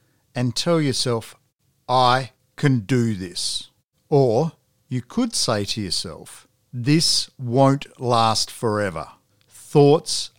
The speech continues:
are just thoughts. They're not necessarily true or factual. I've survived before. I will survive now." Or,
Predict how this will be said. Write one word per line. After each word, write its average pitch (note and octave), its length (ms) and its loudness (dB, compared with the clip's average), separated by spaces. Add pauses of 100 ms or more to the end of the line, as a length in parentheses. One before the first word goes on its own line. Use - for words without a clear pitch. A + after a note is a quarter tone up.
(140)
are A#2 140 -4
just B2 560 0 (120)
thoughts. - 920 -2 (580)
They're C3+ 160 0
not C3+ 300 0
necessarily C3 1040 0
true D3 600 0 (480)
or C3 200 0
factual. - 760 -10 (540)
I've B2+ 240 2
survived C#3+ 880 4
before. B2 760 -2 (640)
I A#2+ 120 2
will B2+ 200 2
survive A#2+ 680 2
now." G2+ 540 -4 (760)
Or, A#2+ 560 -2